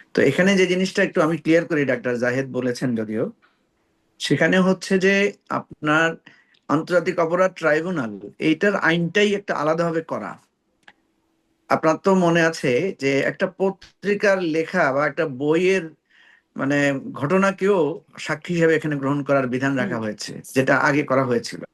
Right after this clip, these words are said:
Speaker 1: কিন্তু এই মামলায় আমরা দেখেছি এই ধরনের কোনো ধরনের ফলস সাক্ষী বা কোনো ধরনের এভিডেন্স যেটা মানে একদম ক্লিয়ার না, এই ধরনের কিছু নেওয়া হয় নাই।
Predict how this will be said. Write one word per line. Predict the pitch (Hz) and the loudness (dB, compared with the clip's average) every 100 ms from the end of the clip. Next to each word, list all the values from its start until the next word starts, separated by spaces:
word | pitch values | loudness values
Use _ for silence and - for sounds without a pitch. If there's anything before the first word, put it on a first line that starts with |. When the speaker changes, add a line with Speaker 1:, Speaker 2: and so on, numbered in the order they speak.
| - - - - - - _ | -20 -20 -20 -20 -20 -20 _
Speaker 1:
কিন্তু | 156 165 | 2 4
এই | 190 196 | 4 2
মামলায় | 196 196 202 | 2 2 2
আমরা | 185 185 | 2 0
দেখেছি | 165 165 175 170 | 0 -2 0 0
এই | 156 | 2
ধরনের | 165 175 180 170 - _ _ | 0 0 -2 -4 -8 _ _
কোনো | 170 180 202 220 | 0 2 2 0
ধরনের | 196 190 185 | 0 2 0
ফলস | - - 156 156 | -2 -2 -2 -4
সাক্ষী | - 135 - - 143 | -4 -6 -6 -2 0
বা | 139 | 2
কোনো | 135 143 | 0 -4
ধরনের | 147 147 135 | -2 0 2
এভিডেন্স | 143 143 131 117 - _ - - - _ 123 | 2 2 0 -4 -12 _ -20 -20 -20 _ -4
যেটা | 120 135 147 139 139 117 - - | 0 2 4 4 2 -2 -12 -8
মানে | 120 127 | -4 -4
একদম | 117 135 139 | -4 -4 -4
ক্লিয়ার | - 175 175 156 | 0 2 2 0
না, | 139 | -4
এই | 139 | -4
ধরনের | 147 | -6
কিছু | 151 143 | -6 -6
নেওয়া | 135 123 | -4 -4
হয় | 107 107 | -4 -6
নাই। | 87 | -10